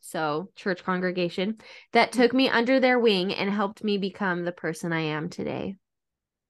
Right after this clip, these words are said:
Speaker 2: Oh.
Speaker 1: I love that.
Speaker 2: That is also a very special trait, to be able to recognize people who might need that.
Speaker 1: Yes, that is very true.
Speaker 2: 'Cause, you know,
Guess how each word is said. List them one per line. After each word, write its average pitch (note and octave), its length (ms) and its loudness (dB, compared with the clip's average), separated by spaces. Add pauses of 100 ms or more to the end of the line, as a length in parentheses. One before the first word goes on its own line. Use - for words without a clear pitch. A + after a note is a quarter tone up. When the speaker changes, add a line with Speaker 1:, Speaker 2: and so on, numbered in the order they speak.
Speaker 2:
Oh. G3 420 -4 (640)
Speaker 1:
I A3 40 -8
love G#3 260 -4
that. - 260 -8 (480)
Speaker 2:
That B3+ 220 6
is C#4+ 120 4
also D4 440 4
a A#3+ 60 4
very F#3+ 540 2 (300)
special F#3+ 500 0
trait, - 420 -4
to F#3+ 120 0
be F#3+ 160 4
able G3 160 2
to G3 160 -2
recognize E3 640 0 (1300)
people E3+ 420 -2
who E3 560 -2
might E3 280 0
need D3 240 0
that. - 260 0 (300)
Speaker 1:
Yes, F3+ 840 0
that F3+ 200 4
is F#3+ 180 -4
very E3 440 -2
true. D3+ 420 -6 (1120)
Speaker 2:
'Cause, E3+ 460 -4
you F3 140 0
know, E3 380 -2